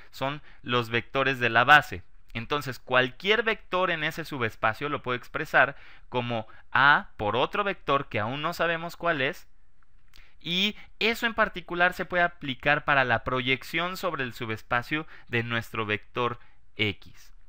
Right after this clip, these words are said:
Entonces, vamos a avanzar un poquito más en esto, porque X, X sabemos que lo podemos descomponer como la suma de dos vectores, donde de hecho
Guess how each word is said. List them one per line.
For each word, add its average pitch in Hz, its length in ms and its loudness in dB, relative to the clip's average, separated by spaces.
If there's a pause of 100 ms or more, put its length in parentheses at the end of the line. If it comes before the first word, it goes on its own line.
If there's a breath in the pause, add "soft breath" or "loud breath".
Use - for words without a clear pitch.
(280 soft breath)
Entonces, 175 540 -6 (160 soft breath)
vamos 214 260 -2
a 208 60 2
avanzar 175 320 2
un 180 100 -6
poquito 160 380 -4
más 156 240 2
en 170 120 -4
esto, 180 300 -2
porque 117 420 -4 (140)
X, 196 680 -2 (480)
X 185 540 -4 (160)
sabemos 156 560 0
que 127 120 -2
lo 117 160 -2
podemos 143 480 -4 (240 loud breath)
descomponer 139 760 0 (220 loud breath)
como 139 240 -2
la 147 140 2
suma 196 320 0
de 139 100 4
dos 131 200 -2
vectores, 160 500 2
donde 120 260 -2
de 123 140 2
hecho 139 320 -4